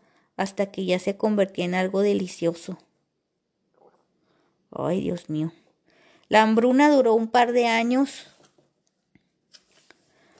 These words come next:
hasta los mediados de la década de los sesenta, cuando la vida empezó a mejorar. Pero aún así no teníamos suficiente que comer.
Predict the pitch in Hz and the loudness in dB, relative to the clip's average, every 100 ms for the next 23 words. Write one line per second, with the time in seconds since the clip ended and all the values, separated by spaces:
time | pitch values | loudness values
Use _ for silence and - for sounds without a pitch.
0 | _ _ _ _ 214 220 226 214 208 202 | _ _ _ _ 0 2 2 2 0 -2
1 | 196 190 208 226 233 214 196 196 208 214 | 0 0 0 2 2 4 2 2 2 4
2 | 220 214 - 185 - 240 247 233 226 214 | 2 0 -4 -8 -4 -4 -2 -4 -4 -6
3 | 190 185 175 165 175 196 202 - 160 175 | -4 -2 0 0 -2 -4 -6 -4 -4 -4
4 | - 190 156 170 - _ _ _ _ _ | -4 -2 0 -2 -6 _ _ _ _ _
5 | 220 214 214 196 208 220 254 254 240 226 | 2 4 4 4 0 -2 -2 -2 -2 -2
6 | 214 208 202 214 226 214 196 180 185 196 | -4 -4 -4 -4 -6 -6 -6 -8 -6 -8
7 | - 202 214 208 180 190 | -8 -8 -4 -2 -2 -4